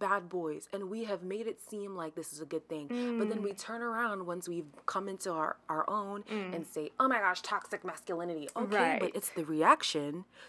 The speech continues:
Speaker 1: to our action of toxic femininity.
Speaker 2: Mm-hmm.
Speaker 1: So we can't complain about men being toxic and men exhibiting this behavior when for eons and eons and eons, we've allowed it to go on, we've
Speaker 2: Mm-hmm.
Speaker 1: enabled that behavior,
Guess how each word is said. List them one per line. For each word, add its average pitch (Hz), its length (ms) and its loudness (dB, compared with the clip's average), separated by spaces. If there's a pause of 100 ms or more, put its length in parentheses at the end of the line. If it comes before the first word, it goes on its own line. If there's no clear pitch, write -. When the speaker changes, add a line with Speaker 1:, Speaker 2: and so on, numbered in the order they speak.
Speaker 1:
to - 240 2
our 269 300 4
action 151 460 -2
of - 180 -8
toxic 156 500 -6
femininity. 233 720 -2
Speaker 2:
Mm-hmm. 208 380 0
Speaker 1:
So 202 160 0
we 202 100 2
can't 302 320 -2
complain 233 560 -2
about 165 460 -2 (280)
men 185 300 -2
being 170 220 -4
toxic 170 420 -6
and 160 160 -4
men 170 140 -4
exhibiting 170 400 -6
this 156 160 -6
behavior 165 400 -6
when 170 160 -4
for - 260 -8
eons 262 320 -4
and 214 160 -8
eons 208 300 -4
and 160 160 -6
eons, 185 520 -4 (240)
we've 190 160 2 (100)
allowed 185 220 2
it - 120 -2
to 196 100 -8
go 180 260 -6
on, 151 220 -4
we've 165 140 -4
Speaker 2:
Mm-hmm. 156 200 0
Speaker 1:
enabled 165 540 0
that 147 220 -2
behavior, 160 480 -2